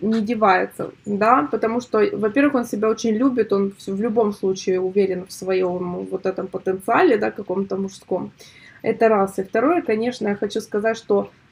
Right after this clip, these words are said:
э, король кубков — это, конечно же, у нас человек, который, ну, с чувствами, с эмоциями, и они как бы наплывами такими, да, волнообразными происходят у этого человека.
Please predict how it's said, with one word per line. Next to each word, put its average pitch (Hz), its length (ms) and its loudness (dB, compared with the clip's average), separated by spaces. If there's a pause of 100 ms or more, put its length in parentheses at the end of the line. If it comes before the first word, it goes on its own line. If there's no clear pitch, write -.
э, 202 400 4
король 240 280 6
кубков — 269 420 -2
это, 214 160 -2
конечно 226 480 0
же, 208 140 -2
у - 20 2
нас 202 180 0
человек, 220 460 0
который, 214 680 0 (1800)
ну, 269 160 4
с - 180 -6
чувствами, 214 560 2
с 196 140 -2
эмоциями, 220 680 4
и 196 140 2
они 240 240 0
как 220 180 -2
бы 220 120 2
наплывами 220 640 0
такими, 190 500 -2
да, 214 260 2
волнообразными 196 920 0
происходят 226 680 0
у 202 40 2
этого 196 320 -2
человека. 190 680 0